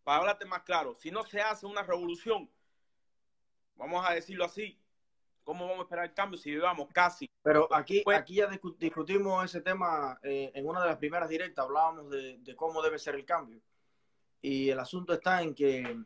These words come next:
Speaker 2: la inmensa mayoría de los veintipico experimentos comunistas que hicieron en el mundo se cayeron sin que pasara, eh, otra revolución, sin que hubieran muertos, sin que hubiera esa violencia. O sea, la historia no demuestra que las dictaduras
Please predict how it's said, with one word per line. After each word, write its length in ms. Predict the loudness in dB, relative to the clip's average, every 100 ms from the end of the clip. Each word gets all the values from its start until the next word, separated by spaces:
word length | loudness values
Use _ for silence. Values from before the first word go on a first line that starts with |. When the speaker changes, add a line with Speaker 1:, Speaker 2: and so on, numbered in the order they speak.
| -16 -20 _ _ 0
Speaker 2:
la 480 | 4 4 4 4
inmensa 400 | 0 0 -2 2
mayoría 440 | 2 6 4 6 2
de 80 | 2
los 100 | -2
veintipico 460 | -4 -4 -4 -2
experimentos 500 | 0 0 0 -2 -4
comunistas 400 | -2 -2 -2 -4
que 60 | -6
hicieron 300 | 0 0 0
en 60 | -4
el 80 | -6
mundo 260 | -8 -10
se 140 | -10 -4
cayeron 340 | 2 4 2
sin 160 | -4 -4
que 100 | -2
pasara, 520 | -2 4 6 6 2 -2 -10
eh, 380 | -6 -4 -4 4
otra 300 | 6 6 4
revolución, 640 | 2 0 -4 -4 -4 -6
sin 120 | -10 -8
que 80 |
hubieran 320 | 2 4 4 6
muertos, 340 | 6 4 -6
sin 100 | -12
que 60 | 2
hubiera 300 | 4 6 4
esa 200 | 0 -2
violencia. 540 | 2 4 4 2 -10 -16 _ _ _ 2
O 20 |
sea, 140 | 4
la 140 | 6 2
historia 420 | 0 2 4 4
no 180 | 4 2
demuestra 600 | 0 0 -2 0 -2 0
que 100 | 0
las 120 | 0
dictaduras 580 | 0 2 2 4 4